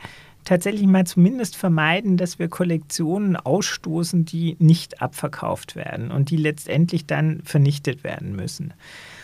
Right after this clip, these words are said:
Das würde auch helfen, den Preispunkt hochzuhalten, weil's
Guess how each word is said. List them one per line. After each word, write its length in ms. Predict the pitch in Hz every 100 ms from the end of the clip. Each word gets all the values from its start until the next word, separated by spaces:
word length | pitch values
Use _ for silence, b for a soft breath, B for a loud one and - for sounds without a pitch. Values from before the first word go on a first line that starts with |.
| B B B B _
Das 220 | 165 -
würde 320 | 220 262 160
auch 100 | 175
helfen, 400 | - 180 226 202
den 160 | 180 165
Preispunkt 800 | - 139 185 - - 160 147 -
hochzuhalten, 920 | 170 - - 214 208 190 - 180 160
weil's 540 | 147 190 208 - -